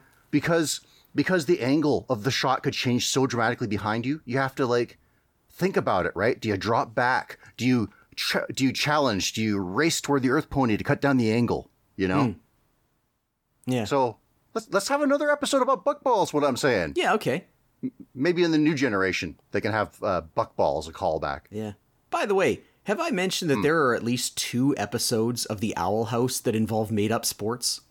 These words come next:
Speaker 1: Oh, you say, you don't say.
Speaker 2: I do say. Yeah, you should, uh,
Speaker 1: Ah.
Speaker 2: you should maybe check that out. Grudgeby
Speaker 1: Yeah,
Speaker 2: is
Speaker 1: yeah.
Speaker 2: one.
Speaker 1: <laughs>
Speaker 2: Um,
Speaker 1: Yeah.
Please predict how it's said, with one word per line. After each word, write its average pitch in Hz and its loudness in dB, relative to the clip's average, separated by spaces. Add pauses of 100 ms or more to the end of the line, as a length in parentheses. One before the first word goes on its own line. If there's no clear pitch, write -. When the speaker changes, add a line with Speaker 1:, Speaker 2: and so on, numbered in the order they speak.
(720)
Speaker 1:
Oh, 104 2
you 73 -6
say, 95 -6
you 131 0
don't 143 2
say. 151 2
Speaker 2:
I 113 0
do 139 2
say. 95 0 (100)
Yeah, 117 -4
you 87 -6
should, - -6
uh, 160 2
Speaker 1:
Ah. 123 0
Speaker 2:
you 98 -10
should 92 -8
maybe 95 -4
check 95 -8
that 90 -2
out. - -6 (140)
Grudgeby 139 -2
Speaker 1:
Yeah, 101 2
Speaker 2:
is 82 2
Speaker 1:
yeah. 92 -4
Speaker 2:
one. 104 -4 (800)
Speaker 1:
<laughs> 151 0
Speaker 2:
Um, 107 0
Speaker 1:
Yeah. 80 2